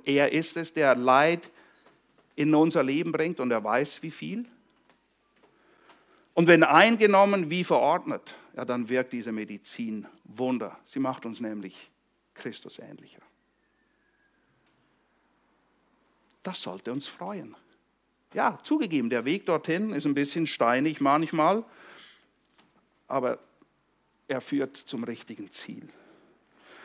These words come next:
Und das siebte und letzte Merkmal eines würdigen Wandels ist folgendes. Du wandelst würdig, wenn du nicht aufgibst. Hey, unter Leid und Druck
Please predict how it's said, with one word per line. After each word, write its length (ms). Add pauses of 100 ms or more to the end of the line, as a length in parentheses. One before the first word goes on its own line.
(320)
Und 180
das 180
siebte 400
und 140
letzte 360
Merkmal 720
eines 380
würdigen 420
Wandels 640 (640)
ist 120
folgendes. 600 (920)
Du 120
wandelst 360
würdig, 300
wenn 140
du 60
nicht 200
aufgibst. 580 (1500)
Hey, 160
unter 200
Leid 340
und 200
Druck 260